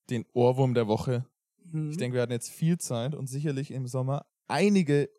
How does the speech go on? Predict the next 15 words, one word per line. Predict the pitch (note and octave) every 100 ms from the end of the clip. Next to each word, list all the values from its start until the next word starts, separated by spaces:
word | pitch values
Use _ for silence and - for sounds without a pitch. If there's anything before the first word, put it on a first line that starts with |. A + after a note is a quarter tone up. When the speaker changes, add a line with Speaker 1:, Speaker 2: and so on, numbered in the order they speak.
| _
Speaker 1:
Ohrwürmer. | C3+ D3 C#3+ C3 D3 F3 C3+ C3 D#3+ _ _ _ _ _ _ _
Aber | A2+ A2+ A#2 A#2 _ _ _ _ _ _
welcher | B2 C3+ D3+ C#3 B2 B2 _
Ohrwurm | - A#2 A2 G#2+ G#2 G#2+ A#2+ _ _ _ -
der | G2
Woche | F#2+ - F#2 A#2+ _ _ _
ist | - A2+ -
bei | F#2+
dir | F#2+
grad? | - D2 D2+ _ _ _ _ _ _ _ _ _ _ _ _ _ A2+ _ _ _ _ _ _
Speaker 2:
Also, | D3+ D3+ D#3 D#3 D#3+ _ _ _ _ _ _ -
mein | F3 D#3+ A#3+
Ohrwurm | - F#3 A3 G3+
der | E3 C#3+
Woche, | D#3 - E3+ G#3+